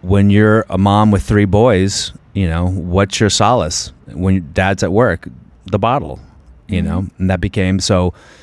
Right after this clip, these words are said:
Speaker 1: and I don't know how, how this relates to you and how you were growing up, but it didn't take, I thought I just had the perfect childhood. And it wasn't until I got into school for acting where you are taught to, like, dig deep and, you know,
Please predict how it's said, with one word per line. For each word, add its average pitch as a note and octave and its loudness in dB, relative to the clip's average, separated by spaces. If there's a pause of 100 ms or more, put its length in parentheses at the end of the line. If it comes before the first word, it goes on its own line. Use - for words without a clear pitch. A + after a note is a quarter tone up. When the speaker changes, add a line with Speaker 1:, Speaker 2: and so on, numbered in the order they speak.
(600)
Speaker 1:
and A2 4
I A#2+ 4
don't A#2+ 2
know A2+ 2
how, A2 0
how G#2+ 2
this G2+ 0
relates G2 0
to - -4
you A2+ 4
and F#2 0
how F2+ -2
you F#2+ 2
were C3+ 2
growing G#2 0
up, G2 -4
but A#2 0
it A2+ -4
didn't D#3+ 0
take, D#3+ 0
I C#3 0
thought C#3 2
I A2+ 4
just G#2 -4
had F#2+ 0
the F2+ -8
perfect F#2 -2
childhood. A2+ -4 (460)
And G#2 -2
it G#2+ 0
wasn't A#2 2
until A2+ 4
I F#2+ 4
got F2 -2
into D#2+ -8
school - -2
for F2+ -4
acting F2+ -2 (140)
where F2 -4
you F2 -6
are A#1 -16 (240)
taught - -12
to, D#2+ -12
like, - -16
dig F2 -12
deep F#2 -6
and, C2+ -12
you E2+ -8
know, D#2+ -16